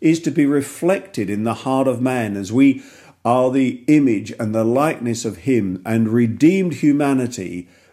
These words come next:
by the power of the Holy Spirit should be revealing the true nature and character and qualities of the divine. It is the non-negotiable in the kingdom of heaven.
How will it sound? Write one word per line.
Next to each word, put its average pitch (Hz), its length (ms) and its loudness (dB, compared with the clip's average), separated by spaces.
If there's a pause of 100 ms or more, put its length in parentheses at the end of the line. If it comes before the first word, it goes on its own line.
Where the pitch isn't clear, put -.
by 131 240 2
the 120 120 0
power 185 460 2
of 165 100 0
the 160 100 -2
Holy 135 300 -4
Spirit 90 640 -12 (280)
should 127 280 2
be 123 140 4
revealing 107 720 0 (220)
the - 80 -6
true 117 340 0
nature 110 800 2
and 104 260 -6
character 123 840 -4
and 104 220 -8
qualities 127 880 -6
of 98 340 -6 (320)
the 98 120 -6
divine. 101 580 -4 (640)
It 131 160 4
is 165 200 4
the 143 140 2
non-negotiable 143 2250 0
in 110 160 -4
the 110 80 -4
kingdom 101 400 -4
of 110 160 -6
heaven. 110 460 -6